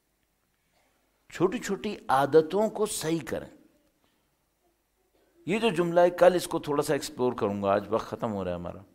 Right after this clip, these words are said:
عادتوں کو صحیح کریں۔ اگر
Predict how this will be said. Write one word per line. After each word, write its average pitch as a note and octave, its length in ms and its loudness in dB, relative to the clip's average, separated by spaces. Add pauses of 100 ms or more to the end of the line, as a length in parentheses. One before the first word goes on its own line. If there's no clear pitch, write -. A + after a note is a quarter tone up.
(720)
عادتوں F3+ 520 0
کو G2+ 160 -2
صحیح C3 300 -2
کریں۔ - 260 -8 (1400)
اگر F3+ 300 6